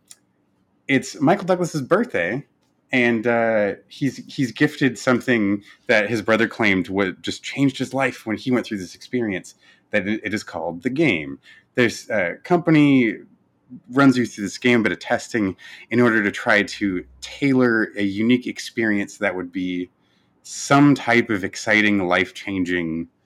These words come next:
something. They're actually really vague as to what it is. His own brother won't tell him what's going on. He thinks it's all kinda just bullshit.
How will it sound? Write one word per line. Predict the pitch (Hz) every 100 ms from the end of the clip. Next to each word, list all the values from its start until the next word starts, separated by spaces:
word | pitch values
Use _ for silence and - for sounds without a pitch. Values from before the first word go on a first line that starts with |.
| _ _ _ _ _ _ _ _
something. | - - 147 - 67 - -
They're | 107 104
actually | 127 139 135
really | 98 104 87
vague | 95 95
as | 85 82 -
to | 98
what | 90
it | 78
is. | 92 76 - _ -
His | 98 92
own | 78
brother | 87 107 113
won't | 113
tell | - 107
him | 104
what's | 98 -
going | 101 95 92
on. | 90 90 - - -
He | 202 143
thinks | 143 98
it's | 101 107
all | 92
kinda | - 101 87 80 73 _ _ _ _
just | - 90 - _ _ _ _
bullshit. | 98 85 - 78 85